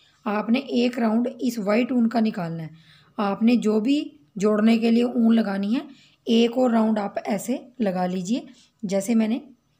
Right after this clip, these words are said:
देखिए इनमें लगाया था same वही round आप तीसरा, क्योंकि ये पहला ये दूसरा,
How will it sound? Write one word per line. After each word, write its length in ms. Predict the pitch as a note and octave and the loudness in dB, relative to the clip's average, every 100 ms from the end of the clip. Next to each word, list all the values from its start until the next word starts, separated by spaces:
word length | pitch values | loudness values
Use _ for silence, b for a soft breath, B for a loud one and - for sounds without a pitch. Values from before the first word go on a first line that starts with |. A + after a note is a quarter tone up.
| _ - | _ -10
देखिए 300 | F#3 F#3+ C4+ | -8 -8 -2
इनमें 300 | B3 A3 B3+ | 2 4 2
लगाया 280 | B3+ G3 F#3+ | 0 -2 -4
था 80 | A3 | -6
same 380 | - A3+ C4+ A3+ | -2 0 0 -2
वही 220 | G3+ C4 - B B B - | -2 -4 -6 B B B -4
round 300 | G3 G3 F#3+ | -2 -2 -4
आप 160 | F#3+ - | -6 -4
तीसरा, 340 | G3+ F3+ G#3 F3 b b _ A3 | -6 -4 -8 -10 b b _ -12
क्योंकि 180 | F#3 | -2
ये 80 | A#3 | -2
पहला 400 | A#3+ A3+ G#3+ A#3+ | 0 -2 0 0
ये 180 | C4 A#3 | 0 0
दूसरा, 400 | F3+ F3 E3 G3 | -2 -6 -8 -10